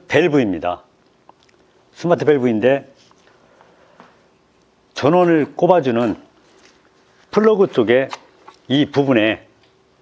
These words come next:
약간 결함이 있어서 오늘 그 부분을 한번 짚고 넘어가고자 영상을 준비하게 됐습니다. 제가 여기 준비된 스마트 밸브를 원격 조정으로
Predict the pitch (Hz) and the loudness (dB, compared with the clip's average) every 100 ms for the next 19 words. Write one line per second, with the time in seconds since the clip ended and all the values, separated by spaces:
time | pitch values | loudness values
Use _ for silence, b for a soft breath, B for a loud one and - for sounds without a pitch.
0 | _ 107 113 98 - 135 151 135 107 113 | _ -4 -4 -4 -4 -2 0 -2 0 -2
1 | 92 98 85 95 110 107 - 110 - 120 | 0 -4 -4 -4 -2 -2 -2 -4 -2 -4
2 | 101 92 92 - - 139 101 110 87 80 | -4 -6 -10 -8 -4 -2 -2 -2 -4 -4
3 | 85 107 - b b b b _ 110 107 | -4 -4 -6 b b b b _ -6 -4
4 | 104 107 127 - 135 117 90 85 87 78 | -2 -4 -4 -4 0 0 0 -4 -8 -12
5 | 78 - _ _ b b b b - 127 | -12 -16 _ _ b b b b -2 2
6 | 131 139 - 170 156 139 123 - _ _ | 2 2 0 -2 0 0 -2 -8 _ _
7 | _ - - 156 170 - - 120 123 151 | _ -20 -6 -2 0 0 -2 2 2 2
8 | 151 - - - - _ _ _ _ _ | 0 -12 -14 -16 -20 _ _ _ _ _
9 | _ _ _ _ _ _ _ b b b | _ _ _ _ _ _ _ b b b
10 | b _ _ - 147 180 170 - 123 127 | b _ _ -2 0 2 0 0 0 0
11 | 104 107 104 | 2 0 -2